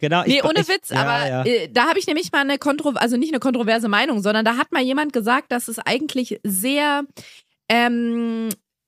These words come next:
Speaker 2: sehr veraltet, also dieses, die Braut trägt weiß und weiß
Speaker 1: Ja.
Speaker 2: ist so eine bl-, blütenreine, jungfräuliche Farbe, die sich
Speaker 1: Ja.
Speaker 2: nichts hat zu Schulde kommen lassen. Ähm, das ist eigentlich, äh, der Ursprung da ist ein bisschen, ähm, ein bisschen kritisch zu sehen.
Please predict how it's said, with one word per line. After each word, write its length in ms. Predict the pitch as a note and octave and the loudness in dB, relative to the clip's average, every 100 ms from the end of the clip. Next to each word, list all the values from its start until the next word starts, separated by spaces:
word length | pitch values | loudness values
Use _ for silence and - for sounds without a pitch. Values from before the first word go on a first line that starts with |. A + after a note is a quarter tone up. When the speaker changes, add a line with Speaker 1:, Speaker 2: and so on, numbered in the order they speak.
| _ | _
Speaker 2:
sehr 260 | G#3 G#3 D#4 | -2 2 2
veraltet, 640 | - B3+ B3 - F4 A#3+ - | 2 0 0 0 -2 -4 0
also 240 | A3 A3 G3 _ - | 2 2 0 _ 0
dieses, 400 | B3+ A#3 - - | 2 2 -4 -4
die 160 | F#3 A3+ | 0 2
Braut 280 | G3+ B3+ - | 2 2 0
trägt 300 | B3+ - F3+ | -4 -2 0
weiß 320 | G#3 A#3+ - | 2 2 -2
und 160 | G3 | 0
weiß 140 | F3+ F#3 | 2 4
Speaker 1:
Ja. 180 | G#2+ G#2+ | 2 0
Speaker 2:
ist 60 | |
so 60 | A3 | 0
eine 160 | G#3+ G3+ | 0 -2
bl-, 160 | F3 | -4
blütenreine, 720 | F3 E3+ A3 F4+ A#3 G3+ A3 B3+ | -6 0 2 2 2 2 2 2
jungfräuliche 520 | A#3 D4+ A3+ A#3+ A3 | 0 0 0 0 -2
Farbe, 320 | G#3+ G3+ B3+ | 0 2 2
die 100 | A3+ | 2
sich 120 | G3+ | 2
Speaker 1:
Ja. 120 | F#3+ G3 | 2 2
Speaker 2:
nichts 140 | G3+ | 2
hat 120 | B3+ | 0
zu 80 | - | -4
Schulde 300 | - B3+ C4+ | -2 0 -2
kommen 220 | - F3 | -2 -2
lassen. 440 | E3 D#3+ A3 A#3 D#4 _ _ _ - | -2 -4 -6 -8 -8 _ _ _ -2
Ähm, 600 | A3+ A3+ A3 A3 A3 G3 _ _ _ - A3 | 0 0 -4 -8 -10 -14 _ _ _ -4 2
das 220 | C4+ - | 2 2
ist 80 | - | -2
eigentlich, 720 | - B3+ E4 C#4+ D4 - - G#2 | 0 0 0 0 0 -2 -10 -6
äh, 560 | C#3 C#3 C#3+ E3 A#3+ | -2 2 4 4 4
der 160 | A3 A3 | 4 2
Ursprung 360 | D4 - D#4 C4+ | 2 0 0 2
da 140 | C4 | 2
ist 160 | C4 C4+ | 0 -2
ein 40 | |
bisschen, 460 | C#4 - C4+ B3+ A3 | -2 0 -2 0 0
ähm, 400 | A3 A3 A3 A3 - - - | 2 2 2 0 -6 -20 -4
ein 240 | G#3 G#3 G3+ | 0 2 2
bisschen 420 | B3+ C#4 A#3+ A#3+ | 0 2 0 0
kritisch 420 | E4 C#4 C#4 - | 0 2 0 -4
zu 100 | - | -6
sehen. 320 | D3+ C#3+ C#3 | -2 -2 -2